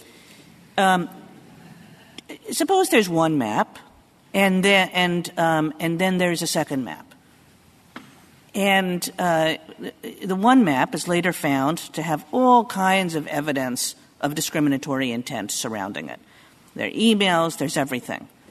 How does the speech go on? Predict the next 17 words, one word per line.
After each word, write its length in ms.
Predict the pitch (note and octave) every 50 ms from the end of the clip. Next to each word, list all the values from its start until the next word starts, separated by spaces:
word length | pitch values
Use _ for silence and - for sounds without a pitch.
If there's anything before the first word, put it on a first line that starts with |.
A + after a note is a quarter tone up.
| - - - -
The 80 | - E3
second 460 | - - D4 D4+ D4+ D4+ B3 F#3+ E3+
map, 280 | D#3 D3 C#3+ D3 -
nothing. 440 | E3+ E3+ F#3 F3+ F3+ - A#2+ - - - _ _ _ _ _ _ _ _ _ -
But 100 | - E3+
the 80 | G#3+ G3+
second 380 | - D#4 D#4 D#4 D4+ B3 G#3
map 380 | E3 D3 D3 C#3+ C#3+ D3 - - -
is 140 | - D#3 -
exactly 520 | F3 D3+ D#3 D#3+ D#3 D#3 D3+ D3+ - D3+
the 120 | D3 C#3+ C#3
same. 380 | - - - G#2 F2 C#2 - - - _ - - _ _ - _ - - - _ _ _ _ _ _ _ _ _ _ _ _ _ - _ _ _ _ _ _ _ _ _ _ - - - _ _ _ _ _
What 440 | - B3 B3 A#3+ B3 C4+ D#4 F4+ -
should 140 | - D#4+ C#4+
a 60 | C#4
court 280 | - - C4 B3 A#3 -
do 280 | C4+ D#4 B3+ G#2 E2